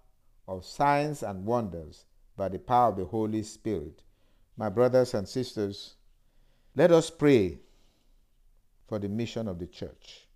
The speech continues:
of making Christ known, of making, bringing honesty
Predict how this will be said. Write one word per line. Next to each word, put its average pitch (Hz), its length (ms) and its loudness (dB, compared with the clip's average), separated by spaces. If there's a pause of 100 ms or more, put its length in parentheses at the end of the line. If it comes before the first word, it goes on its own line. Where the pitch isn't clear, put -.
(300)
of 107 240 -4
making 151 540 0
Christ 131 440 0
known, 98 560 -4
of 104 220 -8
making, 139 640 -2
bringing 139 480 0 (120)
honesty 131 680 0